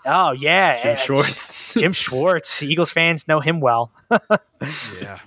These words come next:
Speaker 1: So this is, I feel like this year you have to think that he knows this is his best shot and that the time's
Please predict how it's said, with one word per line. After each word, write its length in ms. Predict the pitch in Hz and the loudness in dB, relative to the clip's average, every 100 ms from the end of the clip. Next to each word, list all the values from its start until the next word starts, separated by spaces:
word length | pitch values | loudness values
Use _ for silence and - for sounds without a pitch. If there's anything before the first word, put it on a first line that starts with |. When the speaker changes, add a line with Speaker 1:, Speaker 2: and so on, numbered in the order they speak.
| - | -20
Speaker 1:
So 400 | - - 131 127 | -8 0 2 2
this 260 | 160 185 | 2 0
is, 220 | 185 139 - | 0 -2 0
I 140 | 147 | -2
feel 300 | - 190 208 | -2 -2 2
like 180 | 190 160 | 0 0
this 220 | 160 - | -2 0
year 100 | 160 | 0
you 140 | 143 139 | 0 0
have 220 | 165 - | 0 -2
to 80 | - | -2
think 260 | 151 139 | -4 -4
that 100 | 123 | -8
he 140 | 120 135 | -6 -2
knows 300 | 127 123 120 | 0 0 -2
this 240 | 120 - | -6 -4
is 80 | 117 | -4
his 160 | 117 | -4
best 260 | - 127 113 | -2 0 0
shot 380 | - 123 117 120 | 2 4 2 0
and 160 | 127 123 | -6 -6
that 140 | 120 | -8
the 80 | 120 | -4
time's 380 | - 123 117 | 0 0 -2